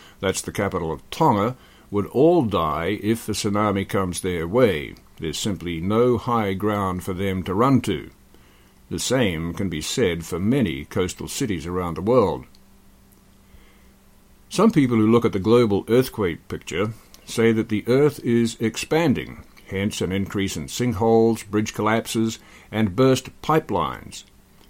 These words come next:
And maybe that's what caused an eighty-foot section of gas pipeline in Louisiana to break and create a fireball that scorched everything within seven hundred feet this week. It was in a rural area, and fortunately no one was injured or killed.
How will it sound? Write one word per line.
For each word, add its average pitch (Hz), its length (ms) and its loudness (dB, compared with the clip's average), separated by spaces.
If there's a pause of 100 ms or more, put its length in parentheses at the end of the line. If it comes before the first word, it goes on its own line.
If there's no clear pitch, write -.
And 104 140 0
maybe 123 260 4
that's 131 360 0
what 98 280 0
caused 98 460 0
an 85 160 -12
eighty-foot 127 560 -2
section 117 480 -4
of 95 140 -4
gas 110 240 -2
pipeline 104 560 0
in 92 100 -2
Louisiana 104 680 0
to 95 140 -6
break 101 480 -2 (140)
and 95 160 -10
create 104 300 -2
a 80 40 -6
fireball 101 720 0
that 101 140 -2
scorched - 540 -2
everything 113 480 0
within 101 280 -2
seven 113 320 -2
hundred 107 300 0
feet 147 260 -2
this 82 240 -8
week. 76 280 -10 (960)
It 139 80 4
was 143 180 6
in 143 100 6
a 131 60 8
rural 139 480 6
area, 113 420 4
and 113 100 2
fortunately 117 680 2
no 123 240 6
one 110 260 4
was 98 140 -2
injured 104 240 0
or 92 100 -4
killed. 90 460 2